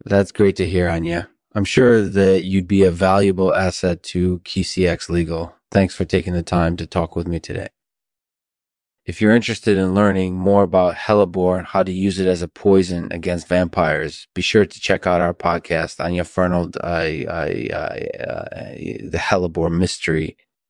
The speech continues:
In the episode, we discuss the history and use of hellebore as a poison against vampires, as well as the challenges involved in trying this tradition out.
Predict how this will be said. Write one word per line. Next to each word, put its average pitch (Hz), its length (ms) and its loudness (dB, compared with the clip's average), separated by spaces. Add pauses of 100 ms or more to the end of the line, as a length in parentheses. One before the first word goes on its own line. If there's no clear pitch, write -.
(260)
In 95 80 -6
the 95 140 2
episode, 95 480 2
we 85 160 -6
discuss 85 380 -4
the 87 100 -6
history 95 640 0
and 87 180 -8
use 98 300 0
of 82 140 -10
hellebore 87 580 0
as 82 100 -10
a 85 80 -8
poison 87 640 0
against 82 340 -4
vampires, 90 760 0
as 82 160 -12
well 95 160 4
as 85 80 -4
the 82 100 -10
challenges 90 500 -2
involved 82 460 -2
in 78 80 -8
trying 80 320 -2
this 78 140 -12
tradition 76 500 -8
out. - 220 -8